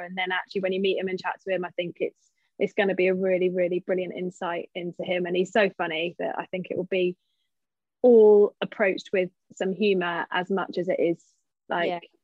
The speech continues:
Speaker 1: got a really serious message.
Speaker 2: Yeah. Um, another shout out we have to give is to the Prem fifteens, who have announced today that the final will have fans for
Speaker 1: Semi-finals will, mate.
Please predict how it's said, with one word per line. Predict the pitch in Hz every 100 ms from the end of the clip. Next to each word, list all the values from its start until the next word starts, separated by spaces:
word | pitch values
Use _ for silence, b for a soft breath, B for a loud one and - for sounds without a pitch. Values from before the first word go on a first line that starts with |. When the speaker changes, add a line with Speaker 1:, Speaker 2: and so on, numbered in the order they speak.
| 185
Speaker 1:
got | -
a |
really | 180 175 185
serious | 175 170 180
message. | 190 - 190 196 _ _ _
Speaker 2:
Yeah. | 180 175 185 _ _ _ _ _ _ 226
Um, | 226
another | 226 269 269
shout | 269 285 269 277
out | 226
we | 269
have | 247 254
to | 269
give | 262 285 330
is | 247 - -
to | 277 262 254 254 247 240 b b b
the | 320
Prem | - 277 262 254
fifteens, | 269 - 285 330 359
who | 311
have | 277
announced | 269 269 254 -
today | 240 269 285 339 339 269
that | 262 -
the | 247 - -
final | 339 339 262 233 262 294 B 240
will | 220 247 427 494 508
have | 440 523 - - 480 480 427 370 294 226
fans | 196 170 - -
for | 233 233 226 226 226
Speaker 1:
Semi-finals | - - 466 453 403 311
will, | 330 311
mate. | 277 220 185